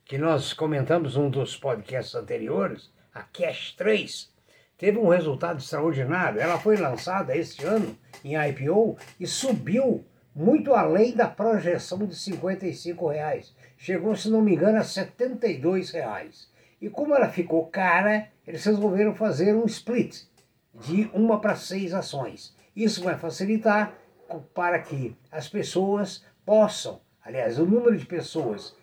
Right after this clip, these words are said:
possa aumentar com a ação mais barata no mercado. E por fim, a Hypera Pharma,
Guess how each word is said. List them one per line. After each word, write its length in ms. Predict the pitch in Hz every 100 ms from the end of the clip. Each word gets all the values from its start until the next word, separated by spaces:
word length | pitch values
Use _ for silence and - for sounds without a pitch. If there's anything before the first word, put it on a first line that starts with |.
| _ _
possa 440 | 202 202 190 - 185
aumentar 760 | 185 190 180 147 190 180 - _ _ _
com 320 | - 165 208 - _
a 140 | 139 151
ação 300 | - 156 151
mais 280 | 143 147 127
barata 480 | 160 131 135 -
no 60 | 135
mercado. 480 | 131 135 - 85 - _ _ _ _ _ _
E 140 | 165 190
por 400 | 202 247 247 226
fim, 280 | 208 254 269
a 100 | 226
Hypera 400 | 240 220 190 143
Pharma, 640 | 170 208 196 117 104